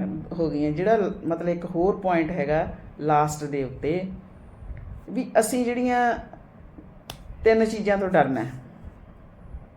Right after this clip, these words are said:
ਇਹ ਤਿੰਨ ਚੀਜ਼ਾਂ ਕਿਹੜੀਆਂ,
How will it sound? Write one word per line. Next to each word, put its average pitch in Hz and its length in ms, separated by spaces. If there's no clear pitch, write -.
ਇਹ 262 120
ਤਿੰਨ 220 280
ਚੀਜ਼ਾਂ 185 300
ਕਿਹੜੀਆਂ, 160 380